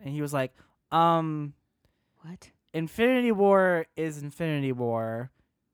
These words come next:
Speaker 1: and Black Panther is Black Panther. It's its own thing. This isn't a Black Panther one point five.
Speaker 2: Oh my
Speaker 1: It's
Speaker 2: God,
Speaker 1: Infinity
Speaker 2: what a
Speaker 1: War."
Speaker 2: stupid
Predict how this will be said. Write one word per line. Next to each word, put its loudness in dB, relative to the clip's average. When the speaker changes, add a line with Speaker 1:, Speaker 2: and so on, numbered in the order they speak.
Speaker 1:
and -6
Black -4
Panther -6
is -6
Black -10
Panther. -12
It's -16
its -14
own -8
thing. -6
This -14
isn't -10
a -6
Black -8
Panther -10
one -10
point -12
five. -8
Speaker 2:
Oh -20
my -8
Speaker 1:
It's -12
Speaker 2:
God, -20
Speaker 1:
Infinity -6
Speaker 2:
what -6
a -6
Speaker 1:
War." -12
Speaker 2:
stupid -20